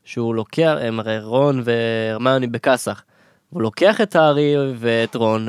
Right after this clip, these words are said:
והוא עושה להם, "חבר'ה, כאילו, היא, היא עצובה מכם", כאילו, הוא עושה להם כמו אבהי כזה.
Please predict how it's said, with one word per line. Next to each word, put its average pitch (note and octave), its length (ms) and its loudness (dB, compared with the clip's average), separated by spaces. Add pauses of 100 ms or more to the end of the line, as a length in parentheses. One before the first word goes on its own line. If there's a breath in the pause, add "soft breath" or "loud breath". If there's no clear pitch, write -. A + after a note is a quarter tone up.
והוא A2 160 -6
עושה A#2 160 -8
להם, C#3 120 -6 (160)
"חבר'ה, C#3+ 280 -10
כאילו, A2+ 160 -14 (220)
היא, B2 100 -14 (360)
היא B2+ 100 2
עצובה D3 360 2
מכם", E3+ 340 2
כאילו, C#3 120 -6
הוא F3+ 40 -2
עושה G#3 160 -2
להם G#3 80 0
כמו A3 160 -6 (160)
אבהי D3+ 440 0
כזה. C#3 280 2